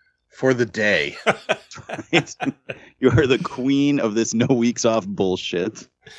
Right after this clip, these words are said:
Speaker 2: <laughs>
Speaker 1: Pod before life, yo.
Speaker 2: <laughs> I love it.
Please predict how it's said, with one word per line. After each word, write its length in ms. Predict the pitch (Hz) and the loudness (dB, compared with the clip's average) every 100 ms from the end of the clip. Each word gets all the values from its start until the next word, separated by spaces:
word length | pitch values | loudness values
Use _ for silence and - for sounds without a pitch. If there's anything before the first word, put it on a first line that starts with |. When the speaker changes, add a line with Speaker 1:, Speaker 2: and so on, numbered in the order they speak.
| - | -4
Speaker 2:
<laughs> 1600 | - - - - - - - - _ - - - - - - _ | -2 0 0 -2 -6 -14 -14 -20 _ -12 -10 -12 -10 -12 -16 _
Speaker 1:
Pod 240 | 139 135 131 | 4 4 4
before 240 | 139 131 | 6 6
life, 200 | 90 82 | 6 2
yo. 220 | 87 87 _ _ 127 | -2 -2 _ _ -8
Speaker 2:
<laughs> 1300 | - 208 - 185 151 190 - - 165 170 - - 160 | -2 0 0 -2 -2 -2 -2 -2 0 0 -2 -18 -4
I 440 | 156 139 127 120 | 2 4 4 2
love 300 | 113 113 120 | 0 0 0
it. 160 | 113 | -2